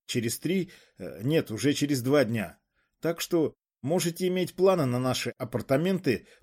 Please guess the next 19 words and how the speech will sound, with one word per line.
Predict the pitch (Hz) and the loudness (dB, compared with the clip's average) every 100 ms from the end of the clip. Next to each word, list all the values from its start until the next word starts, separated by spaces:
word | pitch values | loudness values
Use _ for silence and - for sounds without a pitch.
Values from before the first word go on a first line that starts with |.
| _ | _
по | 175 165 | 6 6
истечении | - 117 - 147 135 | 4 -2 2 2 2
этого | 123 120 | 0 -2
срока". | - 98 90 85 73 - _ _ _ _ _ - | -2 -6 -8 -12 -18 -20 _ _ _ _ _ -4
"Да, | 151 233 123 - _ | 2 2 2 -4 _
я | - 147 202 | -4 0 2
уже | 190 214 | 0 -2
читал | 202 220 202 185 | -2 2 4 4
о | |
возобновлении | 151 123 123 139 127 127 120 | 2 0 0 0 2 2 2
военных | 110 117 113 107 | 2 0 0 -2
действий". | 101 107 - 92 82 _ _ _ _ _ | -2 -4 -4 -10 -16 _ _ _ _ _
Хозяин | _ - 104 120 160 | _ -8 -2 0 0
сочувственно | 156 104 - 117 - 113 110 | -2 -6 -4 -6 -6 -6 -6
кивнул. | - 104 92 85 - _ _ _ _ | -6 -6 -6 -12 -16 _ _ _ _
"К | - | -8
сожалению, | - 139 202 254 262 240 | -4 -2 -2 -2 -2 0
война | 202 185 208 | 2 2 2
продолжается. | 214 190 190 190 113 143 165 147 - 90 73 | 0 -2 0 0 2 2 2 0 -6 -12 -14